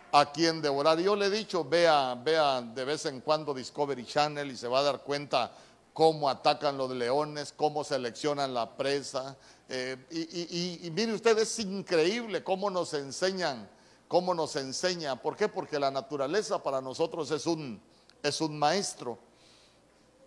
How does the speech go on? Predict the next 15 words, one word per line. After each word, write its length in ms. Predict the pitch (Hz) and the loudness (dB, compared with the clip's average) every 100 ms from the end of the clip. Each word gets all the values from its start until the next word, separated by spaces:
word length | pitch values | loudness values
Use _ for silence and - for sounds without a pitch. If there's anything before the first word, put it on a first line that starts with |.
| _ - _ - | _ -20 _ -6
Entonces 420 | 143 202 190 175 | 0 2 4 4
hoy, 240 | 190 190 165 | 4 2 4
hoy 240 | 175 190 | 4 4
hemos 260 | 185 190 175 | 2 2 2
venido 420 | 156 147 175 175 | 2 2 2 2
a 60 | 156 | 2
ministrar 760 | 147 156 151 127 175 185 190 - | 0 -6 -6 -4 -2 0 -2 0
acerca 580 | 131 - 165 170 170 156 | 0 2 2 2 2 2
de 80 | |
la 140 | 143 135 | 2 2
recuperación 720 | 131 135 123 127 117 151 151 | -2 -4 -2 -2 -2 -2 -2
de 80 | 147 | -2
las 160 | 143 117 | -2 2
fuerzas. 380 | 175 175 160 | 0 2 -2
Dice 440 | 135 185 170 135 | -2 -2 0 0